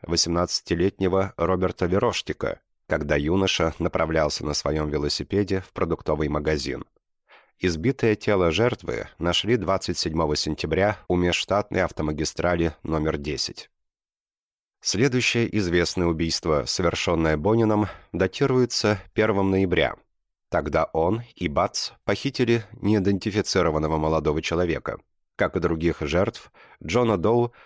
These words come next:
также жестоко избили, изнасиловали и задушили. Примечание. Джон Доу. Такое имя правоохранительные органы в С Ш А дают неопознанным жертвам мужского пола.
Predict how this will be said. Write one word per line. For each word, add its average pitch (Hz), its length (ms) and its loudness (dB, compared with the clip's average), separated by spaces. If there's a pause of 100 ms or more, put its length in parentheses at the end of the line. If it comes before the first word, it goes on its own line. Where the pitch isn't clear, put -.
(160)
также 73 540 -2
жестоко 92 560 -2
избили, 104 680 0 (120)
изнасиловали 82 960 0 (100)
и - 80 -4
задушили. 76 680 -4 (580)
Примечание. 76 880 -2 (540)
Джон 104 380 0
Доу. 73 360 0 (800)
Такое 95 340 2
имя 98 480 0
правоохранительные 82 880 0
органы 78 400 0
в - 60 -6
С 78 120 -2
Ш - 160 -2
А 110 160 2 (280)
дают 92 340 0
неопознанным 95 720 2
жертвам 90 560 0
мужского 82 500 -2
пола. 65 440 -2